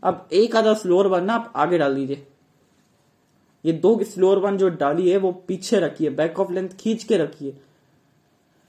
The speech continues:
अभी ये गेंद पे खिंचा के हिट मार सकते हैं अगर आप पीछे रखेंगे तो, क्योंकि वो समझ चुके हैं।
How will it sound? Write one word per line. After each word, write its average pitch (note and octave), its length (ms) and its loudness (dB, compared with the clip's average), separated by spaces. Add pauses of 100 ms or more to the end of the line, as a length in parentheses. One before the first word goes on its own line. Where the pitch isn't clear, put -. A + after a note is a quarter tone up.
(400)
अभी D#3+ 260 -4
ये F3 300 2
गेंद F#3+ 460 -2
पे G#3+ 200 4
खिंचा F#3 580 -2
के F#3 120 -2
हिट F3+ 220 -2
मार E3 220 -2
सकते F3+ 340 -6
हैं G#3+ 380 -6 (200)
अगर D#3+ 260 -2
आप F3 340 -6 (320)
पीछे F3+ 340 -2
रखेंगे D3+ 440 -4
तो, D3 180 -10 (360)
क्योंकि E3 260 -6
वो F#3 120 0
समझ G3 340 -2
चुके D#3 320 -4
हैं। C3 200 -8